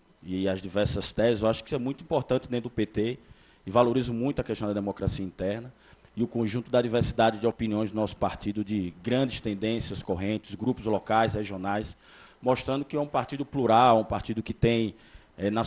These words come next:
ao longo da sua construção, é, valorizando essa diversidade de tendências e também de vários processos de organização.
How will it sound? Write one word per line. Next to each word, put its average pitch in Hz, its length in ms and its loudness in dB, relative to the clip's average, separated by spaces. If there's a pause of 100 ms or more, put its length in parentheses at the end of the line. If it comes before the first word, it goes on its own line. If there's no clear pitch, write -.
(120)
ao 113 120 6
longo 131 200 4
da 120 120 4
sua 120 180 0
construção, 113 840 -2 (340)
é, 95 160 0
valorizando 135 640 6
essa 131 180 0
diversidade 120 1080 2
de 101 440 -2 (340)
tendências 135 540 2
e 160 60 -2
também 139 280 2
de 147 80 -2
vários 135 260 2
processos 135 340 0
de 131 80 0
organização. 131 720 0